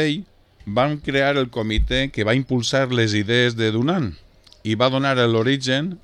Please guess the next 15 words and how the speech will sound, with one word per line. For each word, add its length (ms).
a 120
l'any 560
mil 240
vuit-cents 400
seixanta-tres, 800
al 160
Comitè 480
Internacional 920
de 120
lo 120
que 120
és 160
la 160
Creu 240
Roja. 280